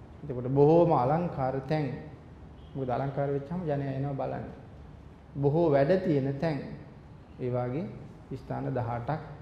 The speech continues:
පැහැදිලි කරලා තියෙනවා. හරි. දේශනාවේ මුලින් අපි මේවා සාකච්ඡා කරලා තියෙනවා. සමහරවිට අහන්නත් ලැබෙන්න ඇති. ඒ නිසා සඳහන් කරනවා සුදුසු ආකාරයේ සේනාසනයක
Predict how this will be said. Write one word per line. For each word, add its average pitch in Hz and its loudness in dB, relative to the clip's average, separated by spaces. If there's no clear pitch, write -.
පැහැදිලි 117 -8
කරලා 123 -10
තියෙනවා. 139 -12
හරි. 180 -12
දේශනාවේ 127 -2
මුලින් 127 -2
අපි 120 -6
මේවා 117 -4
සාකච්ඡා 117 -6
කරලා 120 -6
තියෙනවා. 147 -2
සමහරවිට 120 -8
අහන්නත් 113 -8
ලැබෙන්න 113 -10
ඇති. 113 -8
ඒ 151 -2
නිසා 135 -2
සඳහන් 156 0
කරනවා 156 -2
සුදුසු 190 0
ආකාරයේ 170 2
සේනාසනයක 170 -2